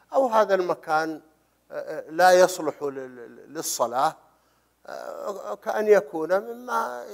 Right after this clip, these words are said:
يعني، تحدث عنه الفقهاء بالمنع من، إن كان مغصوبا أو كان، أو ك-، يعني، هذه الأمور، فعليه أن يتصرف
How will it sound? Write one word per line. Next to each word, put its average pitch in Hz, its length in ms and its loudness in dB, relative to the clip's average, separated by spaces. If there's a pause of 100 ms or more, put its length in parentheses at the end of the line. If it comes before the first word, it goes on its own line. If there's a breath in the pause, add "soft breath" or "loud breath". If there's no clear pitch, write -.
يعني، 190 380 -10
تحدث 196 540 -10
عنه 175 320 -4
الفقهاء 143 640 -2
بالمنع 139 560 -8
من، 135 400 -18 (520)
إن 131 220 -16
كان 151 280 -4
مغصوبا 131 680 -6
أو 123 220 -12
كان، 123 300 -10
أو 151 200 -12
ك-، - 160 -20
يعني، 311 360 0 (260)
هذه 208 320 -6
الأمور، 196 420 -16 (540)
فعليه 285 580 4
أن 269 80 4
يتصرف 277 840 4